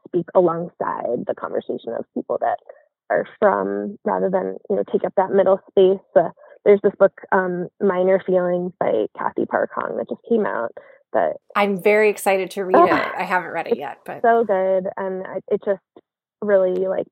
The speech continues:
Speaker 1: blew my mind. And she, she, that idea of speaking alongside comes from her, this idea of, um,
Speaker 2: Mm.
Speaker 1: in, of, from that book, that hopefully most productive way to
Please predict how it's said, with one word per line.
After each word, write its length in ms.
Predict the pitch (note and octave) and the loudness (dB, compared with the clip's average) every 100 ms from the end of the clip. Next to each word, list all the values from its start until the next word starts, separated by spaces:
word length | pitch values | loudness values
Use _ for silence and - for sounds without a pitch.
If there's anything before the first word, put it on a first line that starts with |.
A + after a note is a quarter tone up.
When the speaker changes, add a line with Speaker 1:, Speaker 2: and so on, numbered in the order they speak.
| _ _ | _ _
Speaker 1:
blew 160 | G#3+ G3 | -4 -2
my 140 | F#3 | -2
mind. 300 | F#3+ F3+ F3+ | -2 -4 -4
And 200 | F3+ F3 - | -6 -8 -2
she, 160 | G#3 - - | -2 -2 -6
she, 220 | A3 G3+ F#3 | 4 4 4
that 160 | - G3+ | 2 4
idea 240 | F#3+ F#3+ | 6 4
of 60 | F3+ | 0
speaking 260 | - F3 F#3+ | -2 -8 -6
alongside 500 | F3 A#2+ A#2+ - - - | -6 -6 -6 -6 -6 -8
comes 200 | G#3+ - | -10 -4
from 160 | G#3 G3+ | -2 -2
her, 280 | F#3 F3+ G3 - _ _ | -4 -2 -6 -8 _ _
this 100 | F#3+ | -2
idea 300 | G3 G3+ G3+ G#3 | 0 2 2 2
of, 80 | G#3 - | -4 -6
um, 380 | G#3 - A3 - _ _ | -6 -4 -8 -10 _ _
Speaker 2:
Mm. 300 | - F#3+ F#3 | -14 -10 -2
Speaker 1:
in, 140 | G3 G3+ | 0 2
of, 140 | A3+ F#3 - | 0 -2 0
from 140 | G3 | 2
that 140 | F#3+ F#3+ | 2 -2
book, 200 | - - | -4 -2
that 200 | A#2 A2+ - | -2 -2 -6
hopefully 480 | - G#3+ - G3 F#3 F#3+ - | -4 -2 0 0 0 0 0
most 220 | G3 - | 0 2
productive 360 | F#3+ F#3 - | 0 0 0
way 180 | F#3+ F#3 | 0 0
to 200 | G3 - | 0 0